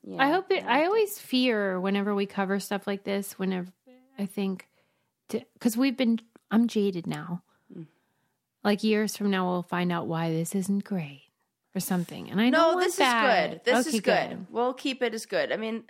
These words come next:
Speaker 1: old people having fun. What's not to love?
Speaker 2: Yeah, and, and
Speaker 1: Yeah.
Speaker 2: pe-, people having a, an experience
Speaker 1: And
Speaker 2: where
Speaker 1: it's
Speaker 2: they
Speaker 1: not
Speaker 2: can
Speaker 1: like it's exploitative. It's not like these people are, like,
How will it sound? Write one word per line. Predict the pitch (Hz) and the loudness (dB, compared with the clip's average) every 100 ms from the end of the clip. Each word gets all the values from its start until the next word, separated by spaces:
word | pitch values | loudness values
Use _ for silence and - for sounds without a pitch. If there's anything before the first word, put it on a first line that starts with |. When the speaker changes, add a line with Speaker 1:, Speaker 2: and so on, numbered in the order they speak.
| - - | -12 -4
Speaker 1:
old | 254 254 | -2 -2
people | 285 247 247 | -2 -2 0
having | 233 214 214 | 0 -2 -4
fun. | 202 175 160 - _ _ _ | -2 -2 -4 -10 _ _ _
What's | 208 202 - | -10 -10 -8
not | 127 165 | -6 -6
to | 165 | -8
love? | 123 - - _ _ _ _ _ _ 254 | -8 -8 -12 _ _ _ _ _ _ -2
Speaker 2:
Yeah, | 277 320 165 | 0 2 0
and, | 131 196 220 214 - | 0 0 0 -4 -2
and | 220 214 208 | 0 2 0
Speaker 1:
Yeah. | - | -2
Speaker 2:
pe-, | - - _ _ - | -6 -8 _ _ -4
people | 233 240 226 | 0 2 2
having | 220 214 214 | 2 2 2
a, | 202 202 196 | 0 -2 0
an | 208 | 0
experience | 208 - 214 208 | 0 0 0 0
Speaker 1:
And | 254 | 0
Speaker 2:
where | 269 | 0
Speaker 1:
it's | 196 | 2
Speaker 2:
they | |
Speaker 1:
not | 294 330 349 | 4 4 2
Speaker 2:
can | 294 | 2
Speaker 1:
like | 262 254 | 0 0
it's | 233 - | -4 -2
exploitative. | 208 - - 208 190 202 214 190 | -4 -4 -8 -6 -6 -6 -6 -6
It's | 170 | -8
not | 214 208 | -4 -4
like | 196 | -4
these | 175 - | -6 -6
people | 196 196 | -6 -4
are, | 185 170 | 0 2
like, | 247 | 0